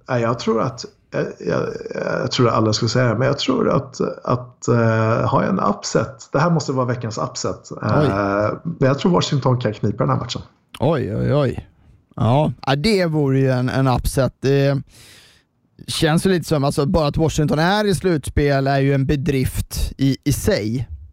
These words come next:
Speaker 2: på det
Speaker 1: Mm.
Speaker 2: sättet. Ehm, ja, jag förstår dina, dina argument. Sen såklart, tittar man liksom bara på rosterna så är det ju klasskillnad och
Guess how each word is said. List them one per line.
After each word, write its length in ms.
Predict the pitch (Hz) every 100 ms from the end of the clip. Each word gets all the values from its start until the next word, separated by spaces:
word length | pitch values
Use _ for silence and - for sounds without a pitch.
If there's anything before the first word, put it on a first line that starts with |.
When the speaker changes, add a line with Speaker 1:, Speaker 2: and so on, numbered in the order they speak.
| -
Speaker 2:
på 80 | -
det 160 | 131
Speaker 1:
Mm. 240 | 156 143 135
Speaker 2:
sättet. 340 | 123 - 139 - - - - _ -
Ehm, 840 | 127 113 110 110 117 123 123 - -
ja, 100 | 123
jag 120 | 127
förstår 280 | 139 - 165
dina, 340 | 135 120 113
dina 340 | 117 - 127 113
argument. 500 | 120 127 151 135 -
Sen 200 | - 139
såklart, 300 | 143 - -
tittar 260 | - -
man 120 | 110 131
liksom 260 | 156 143 - _ _
bara 260 | - - 120
på 120 | -
rosterna 540 | 120 143 - - 120
så 120 | 120 -
är 40 |
det 120 | -
ju 100 | -
klasskillnad 920 | - - - - - 151 151 127 120
och 200 | 113 113